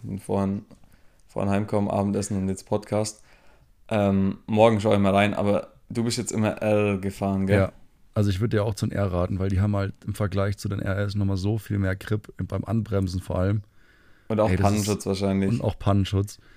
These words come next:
Speaker 2: Weißt du, der
Speaker 1: Ja.
Speaker 2: R S, der R S, wenn, wenn's da wirklich rutschig ist, dann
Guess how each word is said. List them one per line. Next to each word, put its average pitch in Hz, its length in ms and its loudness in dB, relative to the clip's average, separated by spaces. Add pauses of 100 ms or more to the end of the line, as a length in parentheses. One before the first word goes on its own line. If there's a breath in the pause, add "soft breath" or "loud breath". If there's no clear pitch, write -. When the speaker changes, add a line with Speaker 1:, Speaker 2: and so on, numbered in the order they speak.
(840 soft breath)
Speaker 2:
Weißt 110 180 2
du, 110 40 -2
der 107 140 6
Speaker 1:
Ja. - 60 -2
Speaker 2:
R 113 140 0
S, - 280 -6
der 110 360 2
R - 20 0
S, 127 180 -2
wenn, 107 200 2
wenn's 107 180 0
da 113 140 2
wirklich 120 260 -2
rutschig 120 300 0
ist, 110 200 0
dann 101 220 0